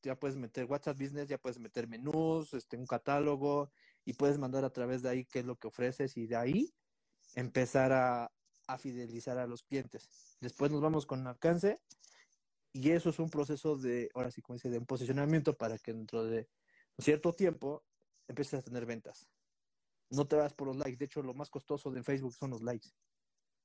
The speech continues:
Es lo más caro que te puede, puede cobrar Facebook, los likes, y no te deja nada bueno.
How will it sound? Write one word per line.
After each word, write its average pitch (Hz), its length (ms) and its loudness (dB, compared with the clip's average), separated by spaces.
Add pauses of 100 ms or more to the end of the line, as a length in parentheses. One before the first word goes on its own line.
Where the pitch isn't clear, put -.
(640)
Es 139 100 4
lo 160 100 6
más 170 220 2
caro 160 240 2
que 143 100 -8
te 131 120 -10
puede, 123 440 -6 (220)
puede 139 340 6
cobrar 131 300 2
Facebook, 110 320 -6 (160)
los 120 140 -6
likes, 117 260 -2 (420)
y 139 80 0
no 143 120 4
te 135 120 2
deja 123 240 0
nada 117 280 -6
bueno. 113 200 -10